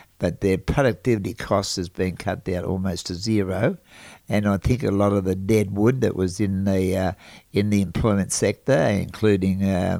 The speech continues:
consultants and advisors and managers, uh, they find out that, uh, when push come from shove, that they had to do this to, uh,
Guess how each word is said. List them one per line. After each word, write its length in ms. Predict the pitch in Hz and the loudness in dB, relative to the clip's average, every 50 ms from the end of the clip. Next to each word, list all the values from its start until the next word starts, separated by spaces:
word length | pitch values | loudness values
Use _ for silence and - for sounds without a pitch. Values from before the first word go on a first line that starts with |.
| 87 - | -4 -6
consultants 760 | - 101 82 - - 113 110 117 127 175 175 185 262 214 156 | -6 -6 -4 -2 2 2 2 2 2 0 -2 -2 -2 -4 -4
and 160 | 110 92 95 | -4 -2 -2
advisors 800 | 92 82 85 87 101 104 104 117 127 117 127 139 147 160 151 147 | -2 -2 -2 0 0 2 2 2 2 0 0 -2 -2 -2 -2 -4
and 240 | 101 92 90 92 95 | -6 -6 -6 -4 -2
managers, 560 | 101 101 101 101 101 98 135 143 127 123 - | 0 0 0 0 -2 -4 -6 -8 -6 -6 -4
uh, 220 | 95 92 92 92 - - - - - - - _ | -2 -2 -2 -2 -4 -6 -12 -20 -20 -20 -12 _
they 160 | - 87 95 87 | -2 0 0 0
find 360 | - - 123 107 104 98 95 | 0 0 0 2 2 2 2
out 280 | 95 95 95 - _ | 2 0 0 -2 _
that, 280 | - 87 80 76 - - | -4 -4 -4 -6 -6 -4
uh, 240 | - 90 90 90 87 | -2 0 0 0 0
when 280 | 82 101 107 104 90 | 0 0 0 0 -2
push 260 | - - - 107 98 - | -2 -2 0 -2 -2 -2
come 300 | - - 110 101 95 92 | -4 -4 -4 -4 -4 -6
from 180 | - 95 82 | -10 -10 -8
shove, 560 | - - - 120 104 98 101 131 190 226 - - _ - - - - - - - _ | -8 -4 0 0 2 2 2 2 0 -2 -6 -16 _ -20 -20 -20 -20 -20 -20 -8 _
that 180 | - 95 80 - | -2 -2 0 2
they 220 | 95 92 95 101 | 2 2 2 2
had 260 | 95 95 131 - - | 2 0 0 -2 -2
to 120 | - 110 95 | -4 -4 -2
do 260 | 98 113 113 110 107 | 2 2 4 4 4
this 320 | 95 107 127 139 - - | 4 2 2 2 0 -2
to, 340 | - - 104 101 101 98 98 | -2 0 2 2 2 2 2
uh, 160 | 98 98 95 | 2 2 0